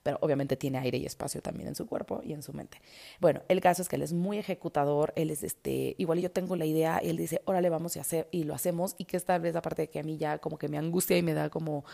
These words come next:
a veces miedo el ejecutar cosas, ideas, decir, "¿Y qué tal que no me sale?", porque tengo ese overthinking de tanto espacio y aire que tengo en mi mente y en mi cuerpo, ¿no? Y entonces él es como, "Sí, vamos, vamos a hacerlo, sin miedo, órale". Entonces,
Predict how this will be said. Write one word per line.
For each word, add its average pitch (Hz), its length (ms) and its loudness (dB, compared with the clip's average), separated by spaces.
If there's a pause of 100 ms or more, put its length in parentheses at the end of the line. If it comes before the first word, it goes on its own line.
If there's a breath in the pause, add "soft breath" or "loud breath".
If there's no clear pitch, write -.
(120 loud breath)
a 156 80 6
veces 156 240 6
miedo 180 460 8
el 202 80 4
ejecutar 151 500 -2
cosas, 156 380 2
ideas, 151 260 -2
decir, 160 220 -8
"¿Y 160 40 -8
qué - 120 -8
tal - 160 -2
que 180 100 -4
no 165 80 -2
me 160 120 -4
sale?", 175 360 -2 (220 loud breath)
porque 156 200 -6
tengo 151 200 -2
ese 151 180 0
overthinking 185 640 0
de 170 100 0
tanto 156 220 -2
espacio 180 460 2
y 175 80 2
aire 151 200 4
que - 100 -6
tengo 147 340 -6 (480 loud breath)
en 160 160 6
mi 147 140 6
mente 139 320 4
y 156 40 2
en 139 120 0
mi 139 80 -4
cuerpo, - 340 -2
¿no? - 160 -4 (480 loud breath)
Y 175 80 0
entonces 175 380 -2
él 156 80 0
es 156 80 -4
como, 151 240 -4
"Sí, 214 160 2
vamos, 196 300 0
vamos 226 160 0
a - 20 -10
hacerlo, 170 280 0
sin 185 220 -4
miedo, 202 400 2
órale". 113 300 2
Entonces, 175 400 -2